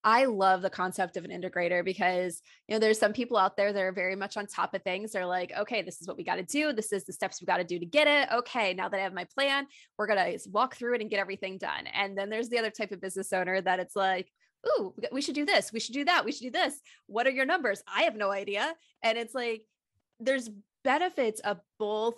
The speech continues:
types of, like, mindset and running a business, but sometimes you need someone who is going to help you make sense of things, get to the next step, make sure things actually get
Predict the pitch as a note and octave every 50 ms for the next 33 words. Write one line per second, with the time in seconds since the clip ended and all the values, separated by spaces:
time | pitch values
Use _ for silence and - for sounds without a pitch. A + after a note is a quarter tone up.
0 | - _ - - - G#3+ G#3 G3 - - F#3+ G#3 G3+ G3 F#3+ - - G3 F#3+ G3
1 | G#3+ A3 G#3+ - G3+ F3+ F3+ F3 - - G3 F3+ F3+ F3+ F#3 F3+ F3+ F3+ - _
2 | C4+ D#4 E4+ C#4+ - G3+ F#3 F#3 F3+ F#3 - - - _ _ _ - A3 G#3+ B3+
3 | A#3+ B3 - C4+ B3 A3 A3+ A#3 G#3+ A3 B3+ D4 C#4+ B3+ A3+ G#3+ - - G#3+ G#3+
4 | G#3 G#3+ A3 G#3+ G3 G3 G3 G3 G3 - - G#3 G3 G3 F#3+ - - G#3 G3+ G3+
5 | G3 - - G3+ F#3 F3+ E3+ - _ _ _ - - G#3 A#3+ C#4+ C#4+ - G3+ G3+
6 | G3 G3 F#3+ F#3+ F#3 F#3 F3 - _ _ _ _ _ _ _ _ G#3+ A#3+ C#4 C#4
7 | - - - G3+ G#3 - G3+ G3 - F#3 F3+ F3+ F3 F3+ F3 F3+ F3 E3+ A3+ B3+
8 | B3+ - C4+ A#3+ A#3 G3+ F#3+ - - - - - - F#3 F#3 F#3 F#3 - _ _
9 | - - _ _ _ _ _ - G#3+ C4 B3+ - E4+ D#4 D#4 C4+ B3 A#3+ A#3 -
10 | - G3+ G3+ - - - G#3+ G3+ F#3 F3+ - - F3+ F3 G#3 - -